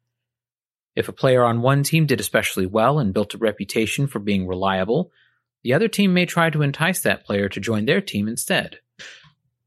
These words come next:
Although sports fans may decry such players as disloyal, their fellow athletes would probably understand that they are employees doing a job.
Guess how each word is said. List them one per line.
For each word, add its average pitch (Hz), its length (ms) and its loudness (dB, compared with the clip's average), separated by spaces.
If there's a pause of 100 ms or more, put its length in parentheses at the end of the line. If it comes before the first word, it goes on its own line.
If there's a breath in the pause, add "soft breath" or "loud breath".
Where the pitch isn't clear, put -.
(160)
Although 156 300 4
sports 247 360 0
fans 120 340 2
may 123 200 2
decry 113 400 0
such - 320 0
players 104 400 2
as 95 220 0
disloyal, 147 760 0
their 135 200 2
fellow 202 340 2
athletes 131 520 -2
would 101 200 0
probably 117 420 -2
understand 107 560 -2
that 101 300 0 (100)
they 110 180 2
are 156 140 4
employees 127 720 2 (180)
doing 90 240 -2
a 101 60 0
job. 107 460 -2